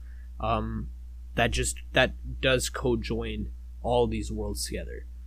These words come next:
And what could that be? Like, what, like, the storytelling possibilities of that, the implications are, are kind of what excite me.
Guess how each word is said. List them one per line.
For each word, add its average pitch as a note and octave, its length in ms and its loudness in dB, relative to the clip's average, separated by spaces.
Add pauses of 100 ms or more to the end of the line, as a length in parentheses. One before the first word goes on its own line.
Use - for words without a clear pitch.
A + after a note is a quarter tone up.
(280)
And G#2+ 360 0 (140)
what B2+ 260 2
could A#2+ 200 2
that A2 260 2
be? G#2+ 240 0
Like, G#2 220 -2
what, A#2 220 0 (600)
like, C3+ 200 4
the C#3 100 2
storytelling D3 600 8
possibilities A2 640 0
of G2+ 100 0
that, F#2+ 180 -4
the G#2+ 100 -2
implications G#2+ 580 -2
are, G2+ 240 -2
are G#2+ 180 -4
kind A2+ 200 -2
of G#2 60 -2
what G#2 160 0
excite - 380 -4
me. - 200 -10